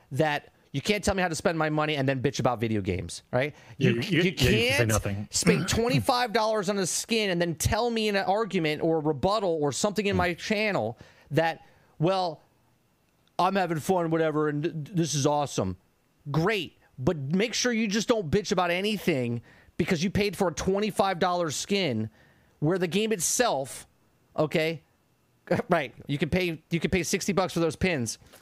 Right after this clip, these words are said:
Speaker 1: okay?
Speaker 2: Come on.
Speaker 1: It just, it just, it's, it's asinine to me. It's asinine to me. And then, l-, real quick, let's talk about Bungie, okay? 'Cause people were pissed
Speaker 2: Do we,
Speaker 1: off.
Speaker 2: whoa, whoa, do we
Speaker 1: Hold
Speaker 2: have
Speaker 1: on.
Speaker 2: to?
Speaker 1: I'm just glancing over it real fast.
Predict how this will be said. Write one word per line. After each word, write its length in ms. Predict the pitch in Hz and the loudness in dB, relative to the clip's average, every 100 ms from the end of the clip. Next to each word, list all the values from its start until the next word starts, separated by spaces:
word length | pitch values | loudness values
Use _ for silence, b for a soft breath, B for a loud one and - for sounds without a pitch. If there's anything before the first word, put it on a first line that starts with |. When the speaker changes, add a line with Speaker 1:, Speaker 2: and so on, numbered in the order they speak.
| B | B
Speaker 1:
okay? 320 | 151 160 160 - - | -2 0 -2 -4 -8
Speaker 2:
Come 320 | - 143 214 | -2 0 2
on. 400 | 202 190 190 190 - b b b b | 2 2 0 -4 -12 b b b b
Speaker 1:
It 120 | 185 | -2
just, 260 | - 226 180 | 0 -2 0
it 140 | 196 | -2
just, 300 | - 208 - - - - | 0 -2 -2 -8 -10 -4
it's, 200 | 185 - | -4 -2
it's 160 | 185 165 | -2 0
asinine 440 | 151 127 123 107 | 0 0 -2 -2
to 80 | 110 | -2
me. 180 | 98 98 131 | -4 -4 -2
It's 120 | 135 | 0
asinine 380 | 160 156 151 123 | 0 -2 -2 -2
to 80 | |
me. 180 | 127 113 - | -2 0 0
And 120 | 156 | 0
then, 300 | 214 220 156 b b b b b _ _ _ _ - | 0 -2 -6 b b b b b _ _ _ _ -18
l-, 80 | - _ 156 | -18 _ -2
real 180 | 185 | -2
quick, 240 | - 208 156 | 0 -2 0
let's 140 | 151 | 0
talk 100 | 185 | 0
about 220 | 165 147 | 0 0
Bungie, 340 | 151 180 135 - _ - | 0 0 -4 -8 _ -10
okay? 340 | 131 143 160 160 - | -4 -2 -2 -6 -4
'Cause 140 | 139 | -2
people 220 | 202 190 | 0 0
were 80 | 156 | 0
pissed 260 | - 180 160 | 0 2 4
Speaker 2:
Do 60 | |
we, 140 | 185 190 | 4 4
Speaker 1:
off. 60 | |
Speaker 2:
whoa, 480 | 165 180 175 165 185 | 4 4 4 2 2
whoa, 120 | 185 165 | 2 4
do 60 | |
we 80 | 156 | 4
Speaker 1:
Hold 220 | 156 170 | 4 2
Speaker 2:
have 20 | |
Speaker 1:
on. 120 | 202 196 | 2 2
Speaker 2:
to? 60 | |
Speaker 1:
I'm 100 | 165 | 0
just 160 | 151 131 | 0 -2
glancing 380 | 151 156 - 143 | 0 0 0 0
over 200 | 135 113 | 0 0
it 60 | |
real 140 | 117 117 | 0 0
fast. 460 | 139 107 92 - | 0 0 -2 -8